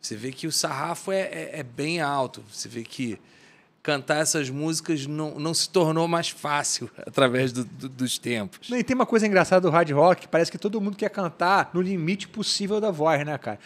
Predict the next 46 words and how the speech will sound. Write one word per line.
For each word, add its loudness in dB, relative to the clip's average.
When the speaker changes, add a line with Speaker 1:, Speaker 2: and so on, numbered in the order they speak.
Speaker 2:
Pelo -6
menos 2
no 2
refrão, 0
o 0
cara -6
tá -6
lá -2
naquela 0
nota 0
que -2
é 6
a 4
ponta 4
que -6
ele 4
alcança. 2
Speaker 1:
Sim. -2
Speaker 2:
Mas 0
tem, 4
tem 2
muito 4
isso, 2
tinha 2
muito -2
isso, 2
né? 2
Speaker 1:
Cara, 8
eu 8
acho 2
que, 2
eu 0
acho -4
que -18
tem, -2
é, -10
tem 6
um 2
pouco 4
a 6
ver, 0
eu 2
acho -2
que -12
com 0
a, 0